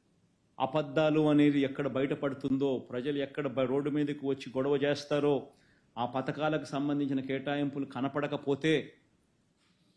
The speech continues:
అనే భయంతో,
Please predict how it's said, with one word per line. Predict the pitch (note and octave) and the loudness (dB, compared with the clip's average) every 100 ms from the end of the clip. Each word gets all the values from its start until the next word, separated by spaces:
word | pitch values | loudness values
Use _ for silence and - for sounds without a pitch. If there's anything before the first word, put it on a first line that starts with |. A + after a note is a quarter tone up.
| _ _ _ _ | _ _ _ _
అనే | A2 B2+ C#3 D3 C3+ - - - - - | -4 2 4 4 2 -4 -18 -20 -20 -10
భయంతో, | A#2+ B2 D3 E3 D#3 D#3+ C#3 A#2+ | -4 0 2 2 0 0 0 0